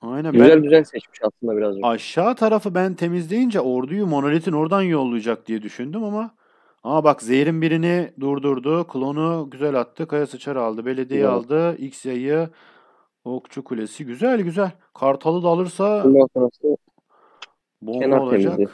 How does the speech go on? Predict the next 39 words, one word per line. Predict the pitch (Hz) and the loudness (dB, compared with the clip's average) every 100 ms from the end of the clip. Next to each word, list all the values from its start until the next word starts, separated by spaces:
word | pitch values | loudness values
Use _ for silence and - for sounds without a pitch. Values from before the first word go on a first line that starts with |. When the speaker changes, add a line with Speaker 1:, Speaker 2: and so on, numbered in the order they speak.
| - _ - | -8 _ -14
Speaker 1:
Bakalım. | 127 127 151 131 - _ _ _ _ _ _ | -12 -8 -8 -10 -14 _ _ _ _ _ _
Ben | 107 127 139 | -6 -4 -4
hala | 131 165 165 165 165 | 0 2 2 2 2
o | 139 | 0
tarz | 135 151 147 127 | 0 0 -2 -4
diye | 139 127 | -6 -6
düşünemiyorum | 113 - 139 147 123 107 | -8 -6 -4 -2 -2 -4
açıkçası. | 104 104 - 104 - 101 - _ | -6 -10 -12 -14 -10 -12 -12 _
Üç | 113 - - | -18 -18 -12
gelir | 117 120 | -8 -6
mi | 135 113 | -6 -6
bilmiyorum. | 120 123 104 | -8 -10 -10
Araftayım | 87 101 101 - 120 120 | -8 -8 -8 -6 -6 -6
ama | 185 175 _ _ _ _ _ _ _ _ _ - | -10 -12 _ _ _ _ _ _ _ _ _ -10
Speaker 2:
Kanka, | 107 110 | 2 4
Speaker 1:
monoliti | 113 120 | 6 4
de | 131 | 2
Speaker 2:
üç | 117 107 | -2 2
Speaker 1:
onlarda. | 143 135 | 6 8
Speaker 2:
tane | 131 | 10
büyü | 123 139 | 10 10
var | 135 | 8
şu | - 123 | 4 -4
an | 113 | -2
elinde | 113 110 110 | -2 -2 -4
hala. | 110 110 113 135 | -2 -2 -2 -4
Speaker 1:
Evet, | - - | -6 -10
Speaker 2:
Bütün | |
Speaker 1:
işte | 123 - 127 127 | -6 0 0 0
Speaker 2:
hero'ların | 127 127 123 123 | 0 2 2 0
yetenekleri | 113 113 | 0 0
var. | 123 | 0
Speaker 1:
dikkatli | 135 147 147 147 165 | 2 4 4 2 -2
kullanması | 165 139 117 107 104 - | -2 -2 -2 -4 -8 -8
lazım. | 104 98 90 92 _ _ _ _ _ - | -8 -6 -8 -14 _ _ _ _ _ 0
Speaker 2:
Evet. | 120 | 2
Speaker 1:
Kraliyete | 110 113 127 135 147 | 4 2 0 0 -2
bak | 156 | -2
mesela, | 131 117 127 151 165 143 | -4 -8 -6 -2 0 -2